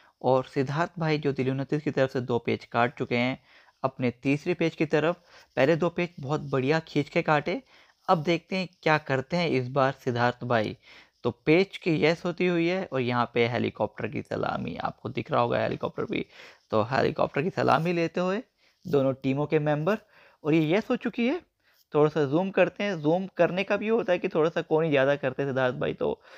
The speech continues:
कई बार जूम से बाहर चला जाता है, लेकिन कोशिश करेंगे पूरा पेज कैप्चर करने की। तो सही की आवाज़ हो चुकी है और अब देखते हैं क्या रहता है। ये देखिए थोड़ा सा जूम किया और अंदर की तरफ जा रहे हैं सिद्धार्थ भाई,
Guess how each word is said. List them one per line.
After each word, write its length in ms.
कई 120
बार 120
जूम 220
से 120
बाहर 240
चला 200
जाता 200
है, 80
लेकिन 220
कोशिश 320
करेंगे 340
पूरा 240
पेज 520
कैप्चर 380
करने 300
की। 300
तो 140
सही 220
की 160
आवाज़ 340
हो 140
चुकी 320
है 200
और 440
अब 160
देखते 300
हैं 120
क्या 160
रहता 300
है। 240
ये 80
देखिए 280
थोड़ा 160
सा 100
जूम 240
किया 320
और 520
अंदर 240
की 80
तरफ 220
जा 240
रहे 120
हैं 160
सिद्धार्थ 440
भाई, 260